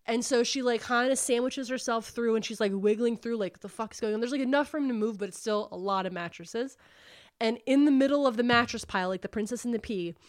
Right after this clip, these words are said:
is a pale, sickly, starving, uh, half-mad Kane, who's just in fetal position, muttering to himself.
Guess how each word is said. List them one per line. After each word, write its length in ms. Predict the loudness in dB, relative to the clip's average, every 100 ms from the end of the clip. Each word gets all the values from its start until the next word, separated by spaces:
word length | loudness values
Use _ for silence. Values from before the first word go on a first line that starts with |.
| -20 -20 -20 -8
is 160 | -2 2
a 60 | 2
pale, 580 | 0 0 2 2 -2 -6
sickly, 600 | -10 -2 -2 -2 -4 -4
starving, 680 | -8 -2 2 2 4 2 2 -4 _ _ _ _ _
uh, 320 | -2 0 0 -2 -10 _
half-mad 880 | -6 0 0 0 -2 0 0 -2 -6
Kane, 420 | -6 -6 -6 -12 -18 _ _ _ _ _
who's 240 | 0 2
just 220 | 2 0
in 200 | 0 -2
fetal 240 | 0 -2 -2
position, 560 | -2 -2 -2 -2 -2 -8
muttering 480 | -6 0 2 2 0
to 80 | -6
himself. 460 | -10 -10 -12 -14